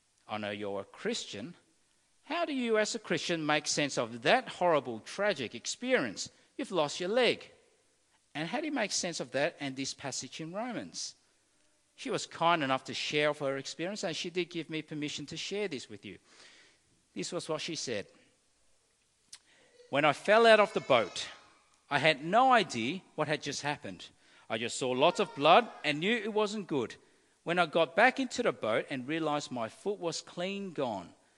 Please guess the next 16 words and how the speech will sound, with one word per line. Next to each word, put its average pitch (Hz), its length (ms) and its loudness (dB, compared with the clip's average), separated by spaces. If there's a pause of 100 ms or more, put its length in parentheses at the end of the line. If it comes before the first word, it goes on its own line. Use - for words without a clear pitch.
(200)
the 165 100 -4
gravity 208 680 -2
of 147 120 -2
the 143 60 -10
situation 131 580 -6
hit 151 180 -6
myself 123 440 -4
and 113 100 -8
my 113 140 -6
friends. 131 760 -6 (640)
Praise 151 380 -4
God, 180 420 -4
they 139 140 -4
were 135 80 -6
also 135 360 -8
Christians. - 840 -10